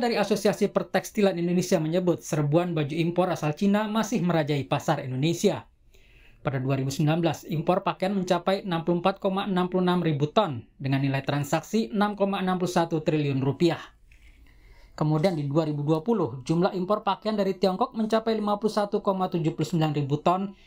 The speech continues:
yang nilainya mencapai lima koma dua puluh lima triliun rupiah. Sementara di dua ribu dua puluh satu, impor pakaian mencapai lima puluh tujuh koma sebelas ribu ton dengan nilai transaksi empat koma sembilan puluh tujuh triliun rupiah. Sementara data dari B P S,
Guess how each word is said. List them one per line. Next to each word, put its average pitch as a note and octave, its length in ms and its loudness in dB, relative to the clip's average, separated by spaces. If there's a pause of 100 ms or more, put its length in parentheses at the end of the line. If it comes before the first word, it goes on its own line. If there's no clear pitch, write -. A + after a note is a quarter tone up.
(140)
yang A3+ 160 4
nilainya G3+ 320 0
mencapai F3 460 2
lima G3 340 0
koma F3+ 240 2
dua D#3 80 2
puluh D#3+ 160 0
lima D3+ 160 2
triliun C#3 480 0
rupiah. C#3+ 380 2 (560)
Sementara D3+ 440 0
di C3+ 200 -4
dua E3+ 240 0
ribu F#3 200 0
dua C3 200 -2
puluh C#3+ 80 -4
satu, F#3+ 400 0
impor E3 400 -2
pakaian E3+ 320 -2
mencapai E3+ 400 -2
lima F3 240 0
puluh E3 240 -2
tujuh D3+ 160 0
koma D3+ 240 -2
sebelas C#3+ 400 -2
ribu C#3 320 -4
ton A3+ 320 2 (240)
dengan G#3+ 240 2
nilai G3+ 160 0
transaksi F#3 640 -2
empat F#3 320 -2
koma D#3+ 160 -2
sembilan D3+ 320 0
puluh D3 240 -2
tujuh C3+ 240 -2
triliun C3+ 320 0
rupiah. C3 480 0 (1160)
Sementara D3+ 480 0
data D#3 240 -2
dari C#3+ 220 0
B C#3 160 0
P - 80 -2
S, F#3 220 0